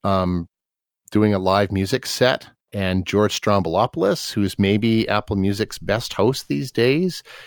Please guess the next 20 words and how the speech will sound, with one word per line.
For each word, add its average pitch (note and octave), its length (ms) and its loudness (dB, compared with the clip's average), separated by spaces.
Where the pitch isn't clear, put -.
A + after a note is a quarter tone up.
is G2+ 120 -2
gonna A2+ 240 2
be G#2 140 0
on G#2 240 2
site A#2+ 420 0
to F2+ 320 -2
conduct G#2 400 0
an G#2 100 0
interview, B2 680 4
all C3 120 2
kinds A#2+ 340 0
of G#2+ 80 -2
fun G#2 300 0
things G2 320 -2
going G2 320 0
on F#2+ 300 0
at - 180 -6
the G2 100 -2
Apple F#2+ 260 -2
Store. F#2+ 540 0